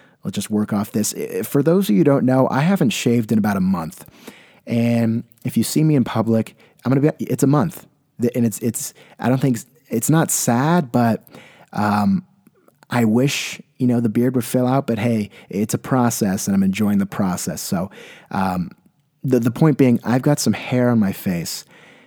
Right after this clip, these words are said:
And my hair on the face, on these cheekbones, it's nowhere near the mouth, it's nowhere near the eyes. So naturally, we're on limits, but i-, instead of the prime real estate like my forehead,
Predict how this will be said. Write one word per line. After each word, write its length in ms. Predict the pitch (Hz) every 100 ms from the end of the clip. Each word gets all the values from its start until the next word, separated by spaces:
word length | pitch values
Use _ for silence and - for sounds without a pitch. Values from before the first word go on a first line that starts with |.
| _ _ _ _ _ _
And 120 | 123
my 120 | 120 117
hair 540 | 113 156 147 127 127
on 140 | 120 117
the 80 | 104
face, 340 | 156 143 -
on 80 | 120
these 140 | 113
cheekbones, 480 | - 156 - 127 117
it's 180 | 110 -
nowhere 260 | 139 135
near 160 | 131 123
the 100 | 113
mouth, 300 | 127 147 -
it's 160 | 113 -
nowhere 280 | 127 123
near 180 | 117 120
the 140 | 110 -
eyes. 300 | 143 165 -
So 140 | 117
naturally, 800 | 110 127 160 - 123 107 92 98 - - - - _ -
we're 200 | 135 131
on 200 | 123 160
limits, 280 | 180 123
but 180 | - 131
i-, 40 | -
instead 420 | 143 139 - 165
of 100 | 117
the 60 |
prime 400 | - - 143 131
real 160 | 139 160
estate 260 | 143 131 -
like 180 | 110
my 140 | 110 107
forehead, 540 | - 170 170 143 120